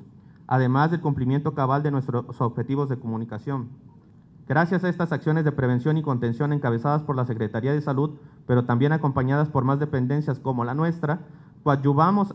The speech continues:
a que nuestro estado fuera el único en no llegar a semáforo rojo durante la segunda y tercera ola de la pandemia. Sin olvidar, por supuesto, la es-,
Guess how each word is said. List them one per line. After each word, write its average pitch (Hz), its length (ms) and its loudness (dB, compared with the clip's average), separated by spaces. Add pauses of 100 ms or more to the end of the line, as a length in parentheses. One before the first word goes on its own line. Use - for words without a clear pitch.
a 123 160 -2
que 135 80 -2
nuestro 127 320 -2
estado 175 360 2
fuera 160 180 0
el 160 60 0
único 170 320 0
en 143 80 2
no 151 100 4
llegar 151 260 0
a 156 60 0
semáforo 143 500 -2
rojo 165 460 -2 (260)
durante 165 360 0
la 165 80 -2
segunda 156 400 -2
y 151 60 -2
tercera 143 440 -2
ola 147 340 0 (320)
de 151 120 0
la 151 120 4
pandemia. 139 540 2 (720)
Sin 127 220 -4
olvidar, 139 400 0
por 151 120 -4
supuesto, 139 540 -2 (400)
la 120 80 -2
es-, 143 140 -4